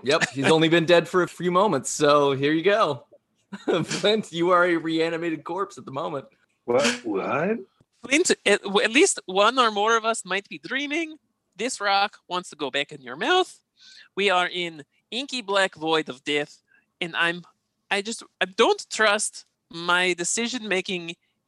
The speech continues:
Speaker 3: anymore.
Speaker 2: W-, were my last words a dumb joke?
Speaker 3: Uh, <laughs> I don't remember, but I'm almost certain.
Speaker 2: Ah, man.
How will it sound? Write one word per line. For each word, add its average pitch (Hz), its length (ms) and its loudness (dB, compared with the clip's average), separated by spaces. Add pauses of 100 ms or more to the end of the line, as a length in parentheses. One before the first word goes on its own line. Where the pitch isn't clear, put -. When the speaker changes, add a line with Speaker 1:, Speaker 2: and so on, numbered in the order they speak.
(200)
Speaker 3:
anymore. 262 560 0 (300)
Speaker 2:
W-, 185 200 -6 (240)
were 147 200 -2
my 156 280 4
last 147 520 2
words 123 360 0
a 110 60 -4
dumb 104 480 -8
joke? 123 500 -4 (840)
Speaker 3:
Uh, 165 220 2 (640)
<laughs> - 840 -4
I 180 100 4
don't 254 300 4
remember, 196 500 4
but 143 220 2
I'm 147 240 2
almost 381 580 2
certain. 165 340 0 (1000)
Speaker 2:
Ah, 98 360 0 (440)
man. 98 340 -8